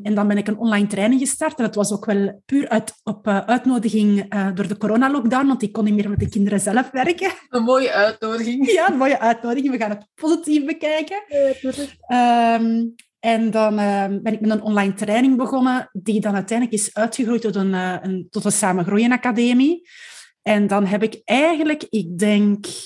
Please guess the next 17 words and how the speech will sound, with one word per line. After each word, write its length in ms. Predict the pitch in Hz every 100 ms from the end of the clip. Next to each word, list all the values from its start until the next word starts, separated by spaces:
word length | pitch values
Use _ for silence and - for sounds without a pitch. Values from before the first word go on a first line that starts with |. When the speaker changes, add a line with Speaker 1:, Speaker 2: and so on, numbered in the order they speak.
| - 170 -
Speaker 1:
eh, 540 | 208 190 190 202 202 208
het 200 | 202 -
zal 140 | 202
in 320 | 196 190 185 -
februari 640 | 214 175 190 190 254 294
of 60 | 240
in 60 |
januari 480 | 220 196 185 233 262
van 140 | 220
dit 180 | 202 240
jaar 260 | 220 226 233
geweest 260 | 220 220 -
zijn 100 | 202
dat 100 | 208
ik 80 |
mijn 160 | 196 190
ei-, 400 | - 196 220 214